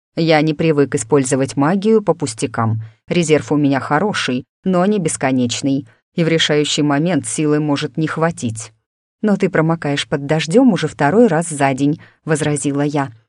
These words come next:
«Вряд ли прямо сейчас в Стокахме начнётся очередное нашествие тварей из Сулилрома. Куда вероятнее, что ты подхватишь простуду». «У меня крепкое здоровье», отмахнулся Адам.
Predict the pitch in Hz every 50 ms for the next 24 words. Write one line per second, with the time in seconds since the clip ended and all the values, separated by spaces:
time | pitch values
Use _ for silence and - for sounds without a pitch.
0 | _ _ - 196 185 185 170 165 165 170 156 - 165 160 151 151 147 143 - -
1 | 147 - - - - - - - - _ _ _ _ - - - 190 170 165 -
2 | 156 - - 165 156 160 160 160 - - 165 151 156 151 - - 151 147 - -
3 | 165 165 156 147 160 160 156 151 151 151 151 - 165 151 147 - - 143 143 143
4 | 147 - 165 208 240 233 185 147 147 - _ _ - 165 147 - - - 170 165
5 | 160 165 165 165 170 170 151 135 131 131 131 139 - _ _ _ _ _ _ _
6 | _ - - 196 165 170 160 151 160 156 156 151 147 180 208 220 - - 143 143
7 | 143 - - - 160 151 165 - 160 160 - - 170 160 147 - 160 - - -
8 | 180 185 180 - - - 160 135 123 127 131 - - - _ _ _ _ _ _
9 | - 156 165 165 156 147 135 120 - 160 147 160 170 - - 214 208 202 160 143
10 | 139 135 131 127 127 123 131 135 143 160 - _ _ _ _ _ - 160 160 165
11 | 160 156 - - 151 143 143 139 - - 160 156 151 139 135 131 139 139 139 143